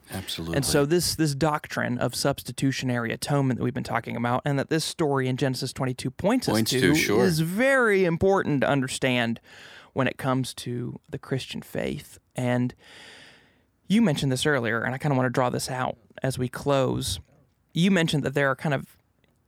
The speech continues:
Speaker 2: hints and whispers of this
Speaker 1: Mm.
Speaker 2: all throughout Scripture. And actually,
Speaker 1: Absolutely.
Speaker 2: I'm thinking, I don't know if we actually were talking about this before we started the podcast
Speaker 1: We
Speaker 2: in
Speaker 1: may have
Speaker 2: our,
Speaker 1: been.
Speaker 2: in our meeting before the meeting, but you mentioned that regardless at one point in time, uh, that if you're looking throughout Scripture, you'll find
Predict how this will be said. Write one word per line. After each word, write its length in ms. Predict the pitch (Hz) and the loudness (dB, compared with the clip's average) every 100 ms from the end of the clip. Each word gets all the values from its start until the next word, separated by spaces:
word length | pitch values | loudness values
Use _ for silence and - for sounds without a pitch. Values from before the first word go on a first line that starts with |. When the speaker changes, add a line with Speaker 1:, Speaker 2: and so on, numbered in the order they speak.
| _ _ _ | _ _ _
Speaker 2:
hints 420 | - 175 156 - | 0 2 2 0
and 160 | 131 | 0
whispers 460 | 131 151 - 127 131 | 2 0 -2 -4 -6
of 140 | - | -8
this 400 | - - - - - | -4 -4 -4 -4 0
Speaker 1:
Mm. 300 | 196 175 156 | 2 2 2
Speaker 2:
all 140 | 156 | 2
throughout 260 | 156 131 - | 2 -2 -2
Scripture. 400 | - 135 - - | -4 -4 -4 -6
And 80 | |
actually, 240 | 110 - 156 | -6 0 2
Speaker 1:
Absolutely. 280 | 185 170 165 | 4 4 2
Speaker 2:
I'm 120 | 151 | 2
thinking, 180 | 156 139 | 2 2
I 120 | 131 | 2
don't 140 | 147 143 | 2 2
know 140 | 135 | 2
if 120 | - | 2
we 160 | 139 135 | 0 2
actually 320 | 131 - 131 | 0 0 0
were 140 | 127 | 0
talking 240 | 127 127 127 | 0 -2 -2
about 160 | 117 | -2
this 120 | 127 - | -4 -4
before 300 | - 160 147 | -2 0 2
we 100 | 156 | 0
started 380 | - 196 180 | 0 2 2
the 80 | 185 | 0
podcast 760 | - 202 190 - 208 208 - - | 0 0 0 0 2 2 0 2
Speaker 1:
We 100 | 254 | 4
Speaker 2:
in 60 | |
Speaker 1:
may 100 | - | 6
have 240 | 233 120 190 | 6 6 4
Speaker 2:
our, 80 | 180 | 4
Speaker 1:
been. 240 | 90 82 - | 2 2 0
Speaker 2:
in 100 | 175 | 2
our 140 | 160 | 4
meeting 380 | 165 180 175 165 | 4 4 2 0
before 280 | 151 175 170 | -2 0 2
the 60 | 156 | 2
meeting, 400 | 160 160 160 156 - - - | 2 2 0 -2 -8 -14 0
but 160 | 135 135 | 0 2
you 140 | 160 | 2
mentioned 300 | 160 151 120 | 2 0 -2
that 120 | 123 - | -2 -2
regardless 420 | 131 - 135 139 | -4 -4 -4 -2
at 80 | - | -2
one 160 | 135 | -2
point 160 | 135 120 | -2 -4
in 40 | |
time, 180 | 127 113 - - - | -4 -6 -8 -16 -6
uh, 160 | - 123 | 0 2
that 200 | 113 120 | 2 0
if 120 | 147 | -2
you're 140 | 139 143 | 0 0
looking 340 | 220 - 160 | 0 -2 -4
throughout 280 | 139 127 - | -2 -2 -2
Scripture, 420 | - 185 - - | -4 -4 -4 -4
you'll 180 | 120 156 | 0 -2
find 640 | - - 151 135 - - | -2 -4 -2 -2 -4 -6